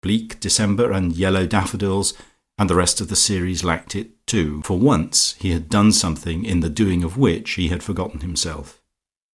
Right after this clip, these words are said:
It was by no means a work of genius, for Georgie was not possessed of one grain of that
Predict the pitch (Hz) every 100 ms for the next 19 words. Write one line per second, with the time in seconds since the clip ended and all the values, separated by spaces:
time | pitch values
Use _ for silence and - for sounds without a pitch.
0 | _ _ _ _ _ - 107 - 90 87
1 | 87 87 90 92 95 87 98 87 92 92
2 | 87 - 76 139 127 87 - - - 95
3 | 82 110 101 107 98 95 95 104 - -
4 | 90 117 101 - 101 104 107 101 92 107
5 | 151 127 76 - - - -